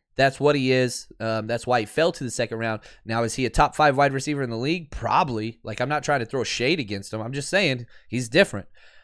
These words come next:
Their coaches picked him, and they run what he's good at. There's a reason why there's not a lot of intermediate routes thrown by Russell Wilson, and that is D K Metcalf. <laughs> Um, so people that compare Debo and D K, like,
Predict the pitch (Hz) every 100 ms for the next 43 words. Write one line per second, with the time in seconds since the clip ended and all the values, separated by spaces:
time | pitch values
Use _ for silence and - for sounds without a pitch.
0 | _ - 135 170 - 196 208 139 135 -
1 | 156 - 196 190 151 156 120 123 131 113
2 | 131 151 147 123 160 131 127 180 113 -
3 | _ _ _ _ _ _ _ _ _ _
4 | _ _ _ 127 123 139 165 196 190 170
5 | 143 131 135 143 135 123 120 110 127 123
6 | 117 120 113 101 113 104 - - - 120
7 | 104 98 - 117 117 110 107 104 101 127
8 | 143 - 117 160 170 156 170 - - 135
9 | 180 190 214 190 113 - _ 127 - -
10 | 220 - - - - 123 123 113 - 139
11 | 127 - - - _ _ _ _ _ _
12 | _ _ _ _ 196 226 226 180 147 131
13 | 160 170 151 113 147 151 143 123 123 131
14 | 127 113 107 104